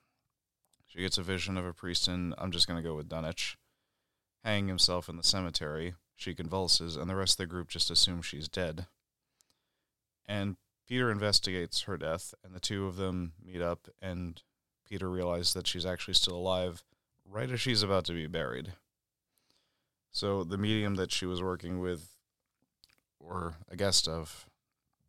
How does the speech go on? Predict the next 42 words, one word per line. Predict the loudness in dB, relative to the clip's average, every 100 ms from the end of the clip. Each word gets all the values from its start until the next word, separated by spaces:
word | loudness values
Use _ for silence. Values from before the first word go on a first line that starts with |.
| _ _ _ _ _ _ _ -4
uh, | -2 0 -4 _ _ _ _ _ _ _ _
warns | -4 -2 0
her | 2
that | 0
according | 0 0 0 2 2
to | 0 0
an | 0
ancient | 0 0 -2
text | -2 -2 -2
called | -4 -6
the |
Book | -6 -10 -10
of | -6
Enoch, | -2 0 -2 -4 -18 -20 _
the | -10
death | -4 -2
of | -2
this | 2 2
priest | 2 2 2
has | 2 -4
weakened | -6 -8 -6 -2
the | 4
seal | 4 4
on | -2 -2
one | -2
of | -4
these | -4 10
seven | 10 10 0
gates | -2 -2 2 2
to | 2
hell, | -2 0 -2 -6 _ _ _ _ _ _ _ _ _ _
and | -2 0 0
they | 0
have | 2 2 2 0
until | 0 0
All | 0 0 6
Saints' | 6 6 6 4
Day | 2
to | -8
prevent | -8 -6 -6 -4
it. | -4 -6 -10 _ _ _ _ _ _ _ _ _
Um, | -2 0 0 -2